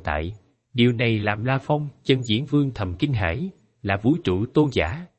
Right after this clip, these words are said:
La Phong thầm nói. La Phong thầm nói, "Chỉ có vũ trụ tôn giả mới có thể thi triển thuấn di mà không bị ta phát hiện chút nào. Khí tức ẩn nấp tới mức làm ta cũng không phát hiện được."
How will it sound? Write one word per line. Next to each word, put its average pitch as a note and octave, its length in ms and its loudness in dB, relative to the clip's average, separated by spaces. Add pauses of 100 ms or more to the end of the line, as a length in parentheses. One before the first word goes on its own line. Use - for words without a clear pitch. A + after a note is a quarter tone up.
La A#2+ 100 0
Phong C3+ 240 -2
thầm F2 220 -6
nói. C3+ 320 -4 (460)
La A#2 140 0
Phong C3+ 220 -2
thầm E2+ 200 -6
nói, A2+ 300 -4 (280)
"Chỉ D3 220 4
có F3+ 160 2
vũ B2+ 220 4
trụ G2+ 260 0 (100)
tôn B2 220 2
giả G#2+ 360 -2
mới D#3+ 120 2
có E3+ 180 -2
thể C3+ 180 0
thi D3+ 240 2
triển A2 220 2
thuấn F3+ 260 -4
di A2+ 280 0 (260)
mà A#2+ 180 2
không F3+ 280 -2
bị G2+ 160 0
ta C3+ 160 -2
phát F#3 260 -4
hiện F2+ 260 -2
chút - 240 -2
nào. D#2+ 280 -2 (540)
Khí F#3 240 2
tức A3 200 2
ẩn A#2 240 -2
nấp F3+ 100 -2 (120)
tới D3+ 140 4
mức G3+ 200 0 (160)
làm F#2+ 220 -2
ta C3 180 -2
cũng C3+ 160 -4
không B2 180 -2
phát F#3+ 220 -6
hiện F2+ 260 -4
được." F2 220 0